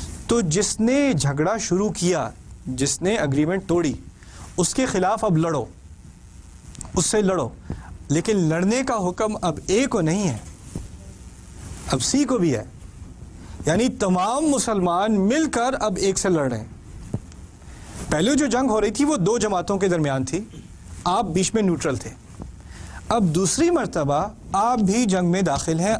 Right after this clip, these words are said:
आपसे भी झगड़ा है, आपकी की हुई सुलह का एहतराम नहीं किया गया, आपको भी हुक्म है आप कि आप भी, आप भी लड़ें, क्योंकि वो तीसरा group जो B है, जो जिसने झगड़ा शुरू किया है,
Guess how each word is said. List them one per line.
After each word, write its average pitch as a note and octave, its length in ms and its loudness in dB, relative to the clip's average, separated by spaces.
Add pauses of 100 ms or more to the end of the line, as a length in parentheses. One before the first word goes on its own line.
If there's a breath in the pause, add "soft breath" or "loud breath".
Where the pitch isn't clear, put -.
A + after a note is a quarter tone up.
आपसे F#3 320 2
भी G3+ 100 2
झगड़ा A#2+ 280 0
है, A2+ 140 -4 (1120 loud breath)
आपकी G#3 400 0
की G#3+ 200 0
हुई G3+ 220 2
सुलह F3+ 280 2
का G3 120 0
एहतराम E3 360 2
नहीं D#3 240 2
किया F3+ 240 2
गया, F#3+ 300 0 (220)
आपको F#3 320 2
भी C4+ 100 4
हुक्म G#3+ 320 2
है G#3+ 60 2
आप A#3+ 140 0
कि - 100 0
आप G3 240 2
भी, A3 160 2 (120)
आप F3+ 160 2
भी A3+ 120 2
लड़ें, G#3 240 2
क्योंकि G#3 260 -2
वो G3 120 2
तीसरा G#3+ 440 0
group D#3+ 220 2
जो C#3 140 0
B G#3 200 4
है, F#3+ 180 2
जो B2 160 -4 (360)
जिसने D#3 340 2
झगड़ा D3 240 0
शुरू A3 220 2
किया F#3 200 2
है, G3 80 -2